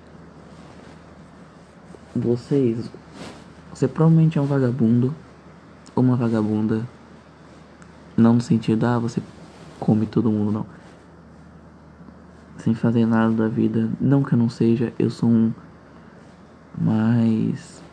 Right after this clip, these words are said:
e se você falar assim, "Ah, não, cara, me senti ofendido, eu estudo", tá bom, você estuda, mas continua sendo vagabundo, me desculpe, mas essa é uma linguagem bem informal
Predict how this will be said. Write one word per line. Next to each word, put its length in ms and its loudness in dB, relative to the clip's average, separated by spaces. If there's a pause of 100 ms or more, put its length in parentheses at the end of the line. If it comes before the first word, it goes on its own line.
(1080)
e 60 -2
se 160 -2
você 140 -2
falar 260 -2
assim, 260 -2
"Ah, 100 0
não, 320 0
cara, 320 -2 (500)
me 140 2
senti 280 0
ofendido, 680 0
eu 100 2
estudo", 400 2
tá 160 -2
bom, 260 0
você 200 -2
estuda, 360 0
mas 140 0
continua 320 -2
sendo 200 -2
vagabundo, 560 -2
me 140 2
desculpe, 480 -4
mas 160 0
essa 180 -6
é 20 0
uma 100 -2
linguagem 460 -2
bem 180 0
informal 540 -2